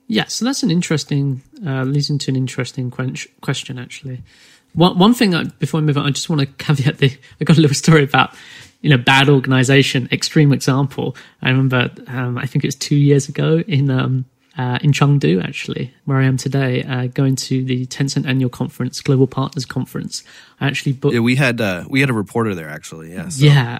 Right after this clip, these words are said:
Speaker 2: yeah.
Speaker 1: So Tencent, that one, um, it was so badly organized that I turned up, you know, having got my ticket, and I was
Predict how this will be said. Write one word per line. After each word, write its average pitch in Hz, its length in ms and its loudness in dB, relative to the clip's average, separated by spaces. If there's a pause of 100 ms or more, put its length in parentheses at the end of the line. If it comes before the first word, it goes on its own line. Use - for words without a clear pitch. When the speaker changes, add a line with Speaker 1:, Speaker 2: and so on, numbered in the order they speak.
(220)
Speaker 2:
yeah. 95 160 -4
Speaker 1:
So 139 160 0
Tencent, 156 600 -2 (180)
that 151 200 -2
one, 135 420 -2
um, 127 440 -4
it 147 140 -2
was 147 160 0
so 147 180 2
badly 143 360 0
organized 127 800 -2
that 123 240 -4
I 131 80 -2
turned 143 420 -2
up, 127 260 -2 (500)
you 123 100 -4
know, 120 80 -2
having 156 300 0
got - 180 0
my 127 80 0
ticket, - 520 -4
and 123 280 -2 (880)
I 131 140 2
was 131 260 -2